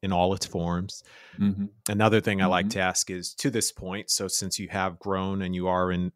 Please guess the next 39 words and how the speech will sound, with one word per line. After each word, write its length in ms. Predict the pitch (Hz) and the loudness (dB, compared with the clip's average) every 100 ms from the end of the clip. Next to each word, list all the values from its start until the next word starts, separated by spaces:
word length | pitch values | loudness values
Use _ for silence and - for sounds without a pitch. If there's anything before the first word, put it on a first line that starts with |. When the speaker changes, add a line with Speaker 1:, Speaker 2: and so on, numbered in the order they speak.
| _ 95 | _ -6
Speaker 1:
in 180 | 92 | -4
development, 800 | 90 90 98 92 - 92 95 98 92 | -4 -4 -2 -2 -4 -6 -4 -6 -8
and 500 | 90 87 87 87 87 _ _ _ _ _ _ - - _ _ _ _ - | -6 -4 -4 -4 -6 _ _ _ _ _ _ -20 -20 _ _ _ _ 0
man, 260 | 101 87 - | 2 2 0
I'm 180 | 107 101 | -4 2
just, 340 | 104 - - - - | 4 4 0 -2 -6
<sighs> 160 | - | -4
sorry, 300 | - 104 95 | 2 4 6
I'm 80 | 92 | 4
still, 340 | - - 110 117 | 2 4 4 4
I'm 120 | 110 | 2
still 280 | - - 143 | 2 8 8
on 140 | 131 | 8
the 80 | 110 | 6
point 500 | - - 117 127 127 _ - - - _ | 0 -2 2 2 0 _ -20 -20 -20 _
of 140 | 107 92 | -2 0
you 120 | 104 | 0
talking 460 | - 104 98 - 95 | 2 4 4 2 -2
about 320 | 92 90 - | 0 -2 -2
the, 320 | 92 90 87 - | -2 0 -2 -6
the 60 | 92 | -2
balance, 640 | 98 90 82 - - - - - - | 2 2 0 -4 -2 -2 -4 -8 -8
because 320 | 92 104 90 | -2 0 2
I'm, 140 | 90 98 | 0 0
I'm 160 | 101 104 | -2 0
guilty 380 | 101 95 - 92 | 2 2 2 0
of 100 | 87 | 2
that 220 | 85 - | 2 2
too. 240 | 101 95 107 | 4 6 6
Speaker 2:
Mm-hmm. 220 | 104 90 | 4 2
Speaker 1:
I, 60 | - _ - - | -6 _ -4 4
I've 60 | 110 | 6
Speaker 2:
Yeah. 40 | |
Speaker 1:
gone 240 | 87 123 123 | 10 10 10
through 240 | - 110 | 10 10
a 20 | 101 | 10
lot 200 | 98 95 | 10 8
of 200 | 92 87 - | 4 0 4
burnout, 480 | 98 92 90 85 | 4 4 2 2